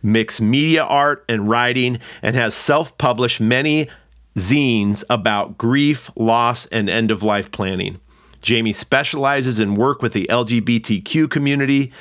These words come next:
parent loss, and medical aid in dying. And I hope you love us talking about all those things.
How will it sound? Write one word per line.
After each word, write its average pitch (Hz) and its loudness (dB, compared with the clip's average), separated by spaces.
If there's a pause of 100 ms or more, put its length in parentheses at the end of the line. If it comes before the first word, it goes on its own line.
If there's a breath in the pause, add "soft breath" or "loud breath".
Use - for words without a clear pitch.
(240 loud breath)
parent 147 0
loss, 131 0 (300 loud breath)
and 104 0
medical 127 0
aid 107 0 (100)
in 95 -2
dying. 90 -4 (540 loud breath)
And 101 -2
I 95 0
hope 135 -2
you 165 2
love 147 2
us 143 0
talking 139 -2
about 98 -2
all 123 2
those 139 0
things. 95 -4